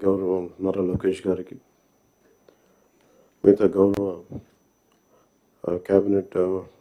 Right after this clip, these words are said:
సభ్యులందరికీ, మా కలి-, క్యాబినెట్ కలీగ్స్ అందరికీ నా హృదయపూర్వక నమస్కారాలు.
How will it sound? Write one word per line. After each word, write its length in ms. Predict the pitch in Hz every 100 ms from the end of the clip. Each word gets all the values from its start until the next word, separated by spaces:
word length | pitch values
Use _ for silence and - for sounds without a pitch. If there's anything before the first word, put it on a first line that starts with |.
| - -
సభ్యులందరికీ, 680 | 82 95 90 90 90 - - _ - _ _ _ _ _ -
మా 60 | - -
కలి-, 280 | 90 87 85
క్యాబినెట్ 400 | 98 92 95 92
కలీగ్స్ 360 | 87 87 -
అందరికీ 400 | 85 82 - 87
నా 260 | 80 78 76 _ _ _ _ _ -
హృదయపూర్వక 480 | 90 87 90 87 -
నమస్కారాలు. 540 | 85 82 90 90 117